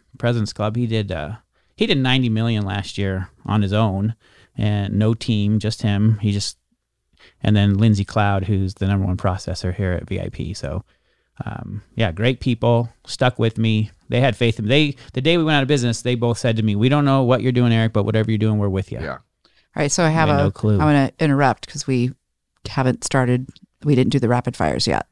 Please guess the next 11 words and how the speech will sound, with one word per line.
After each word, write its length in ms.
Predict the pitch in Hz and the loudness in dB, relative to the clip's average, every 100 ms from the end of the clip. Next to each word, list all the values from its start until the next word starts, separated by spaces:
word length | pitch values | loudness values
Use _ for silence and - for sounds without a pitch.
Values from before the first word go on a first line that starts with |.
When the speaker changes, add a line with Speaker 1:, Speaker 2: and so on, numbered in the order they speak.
| _ - | _ -8
Speaker 3:
So 320 | - 117 - - - _ - | -4 -4 -4 -12 -20 _ -8
this 280 | 143 143 - | -2 0 0
question 340 | 139 - 135 | -2 -2 -4
kinda 240 | 120 127 | -2 -2
goes 220 | 123 123 127 | 0 -2 0
along 260 | 123 127 | 0 0
with 160 | 123 - | -2 -4
what 120 | - | -4
you 240 | 123 120 127 - | -2 -2 -2 -4
were 120 | 123 | -4
just 420 | 117 - - | -2 -4 -6